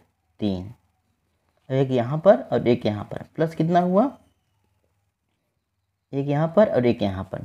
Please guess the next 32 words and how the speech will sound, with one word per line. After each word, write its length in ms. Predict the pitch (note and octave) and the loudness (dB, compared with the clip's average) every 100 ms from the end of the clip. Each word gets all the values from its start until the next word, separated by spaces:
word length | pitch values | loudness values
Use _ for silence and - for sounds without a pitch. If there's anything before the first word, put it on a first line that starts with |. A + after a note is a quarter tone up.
| B2 | -12
कितना 180 | C3+ D3 | -6 -2
हुआ, 200 | D#3+ F#3 | 0 0
दो। 460 | C#3+ B2 A2 G#2 A2+ - | 0 2 0 -2 -12 -10
तो 80 | D3+ | -10
चार 300 | - B2+ C3 | -2 0 0
तीन 220 | C3+ D3 | 2 0
सात, 400 | C#3 C3 D3 D#3 A#3 _ _ _ _ - | 4 6 6 4 -8 _ _ _ _ -6
सात 160 | A#2+ | -4
दो 300 | B2+ D3 G3+ A#3+ - _ _ _ _ _ _ _ _ _ _ _ | 0 0 0 -4 -16 _ _ _ _ _ _ _ _ _ _ _
नौ, 300 | B2 A#2 F#2 A#2 | -2 -2 -2 -4
नौ 260 | A#2 D3 E3+ | 2 4 4
कितना 300 | E3+ D#3+ F3 | 0 -2 -2
हुआ, 160 | F3+ | 0
सिग्मा। 460 | G3 - A2 A2 G#2 F#2 - | -2 -2 0 2 0 -2 -12
अब 60 | - - | -14 -6
पाई, 360 | G#2 C3+ F#3+ - _ - | -2 -2 -4 -8 _ -10
अभी 160 | B2 C3+ | -2 0
जैसे 240 | B2+ D3+ | 0 2
हम 120 | C#3+ | 2
बताए 340 | C3 B2+ C3 D3+ | 4 4 4 2
थे, 140 | F3 | -2
एक 80 | D#3+ | -4
सिंगल 340 | - A#2 C3 | 0 4 4
बॉन्ड 280 | C#3 C3 C#3 | 6 4 4
में 140 | D#3 | 2
एक 340 | E3+ - A#2 A2+ | 0 -2 -2 -2
सिग्मा 280 | C3 C3+ D3 | -4 -2 0
होता 300 | D3+ D3+ C#3+ | 0 2 2
है, 180 | D#3+ F3+ - - - - | 0 -6 -8 -20 -20 -20
अब 120 | - - | -12 -4
पाई 220 | A2 A#2 | -2 -2
बॉन्ड 280 | B2+ B2 | -2 -2